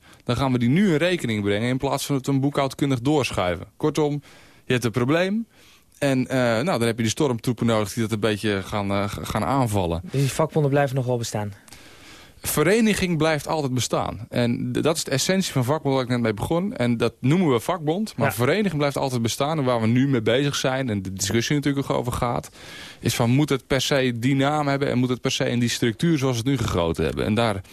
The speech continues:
Speaker 1: heb ik ook best vernieuwende ideeën over, ja.
Speaker 2: Je zit met twee ondernemers aan tafel. Zou je ooit ondernemer willen worden?
Speaker 1: Nou, het, het ondernemen heb ik wel in me zitten. En het idee achter ondernemen is volgens mij gewoon... je ziet iets en daar wil je oplossen en daar ga je iets voor bedenken. Zo simpel is het.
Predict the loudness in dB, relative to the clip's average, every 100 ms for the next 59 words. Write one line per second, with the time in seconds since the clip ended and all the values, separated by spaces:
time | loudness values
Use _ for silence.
0 | -14 -6 -2 -2 0 -2 0 0 0 2
1 | 0 2 2 0 -2 -4 -6 -8 -8 -2
2 | -2 0 0 0 2 2 2 0 -2 0
3 | 0 0 0 0 0 -2 0 0 2 0
4 | 0 0 0 2 2 0 0 -2 -4 -8
5 | -12 -20 -20 -20 -20 -20 -20 -20 -20 -12
6 | -2 0 0 0 0 2 2 4 2 2
7 | 2 0 0 0 0 2 0 0 -2 -2
8 | -2 0 -2 -4 -4 -4 0 0 0 -2
9 | -2 2 2 4 2 2 0 0 0 0
10 | 0 0 0 2 2 2 0 -2 -2 -2
11 | -2 0 2 2 0 2 0 0 -2 -2
12 | 0 -2 0 -2 0 0 0 -2 -4 -4
13 | -2 0 2 0 0 0 -2 -6